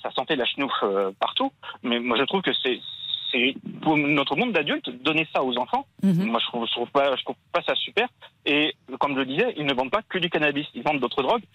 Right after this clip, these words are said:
Speaker 1: Regardez la, la colline du crack. Madame Hidalgo voulait mettre des salles de shoot pour des, du cannabis thérapeutique et des drogues thérapeutiques. Ça n'a pas empêché la, la colline du crack de se monter.
Speaker 2: Oui.
Speaker 1: Donc,
Speaker 2: Mais,
Speaker 1: c'est
Speaker 2: et, et, et qu'est-ce qu'il faudrait faire, selon vous, pour, euh, pour éradiquer, euh,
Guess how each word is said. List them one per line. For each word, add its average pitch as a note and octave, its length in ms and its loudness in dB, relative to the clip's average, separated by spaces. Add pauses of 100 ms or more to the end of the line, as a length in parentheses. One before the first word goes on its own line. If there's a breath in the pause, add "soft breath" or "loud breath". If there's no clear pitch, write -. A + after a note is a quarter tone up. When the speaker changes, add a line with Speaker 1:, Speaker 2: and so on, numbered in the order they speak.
(120)
Speaker 1:
Regardez D3+ 260 4
la, D#3 180 2
la C#3+ 140 2
colline D#3 220 -2
du D3 100 -2
crack. E3+ 220 0 (260)
Madame C3+ 320 2
Hidalgo C#3 480 2
voulait B2 220 0
mettre C#3 240 0
des A#2 100 -2
salles B2+ 160 -2
de C3 100 2
shoot D3+ 280 -2
pour B2 160 0
des, A2+ 360 2 (160)
du A2 80 -12
cannabis B2 380 -2
thérapeutique B2 500 0
et A#2 40 -4
des A2 80 0
drogues A2+ 200 0
thérapeutiques. C3+ 500 0 (360)
Ça B2 60 2
n'a G#2+ 60 2
pas B2+ 100 2
empêché B2 360 0
la, D#3+ 160 2
la A#2 80 -2
colline B2 220 -2
du B2+ 80 -4
crack E3 220 0
de C3+ 160 -2
se - 100 -2
monter. A3 240 0 (1800 loud breath)
Speaker 2:
Oui. D#3+ 200 4 (380 loud breath)
Speaker 1:
Donc, - 100 4
Speaker 2:
Mais, A3+ 200 6
Speaker 1:
c'est A2+ 360 2 (100)
Speaker 2:
et, A#3 300 2
et, C4+ 140 0
et - 40 4
qu'est-ce F4+ 420 0
qu'il E4+ 140 2
faudrait B3 280 2
faire, F4+ 300 0
selon E4 580 2
vous, F4 380 0
pour, A3 240 2
euh, G#3+ 120 2
pour A#3+ 200 0
éradiquer, B3 680 2
euh, G3 320 4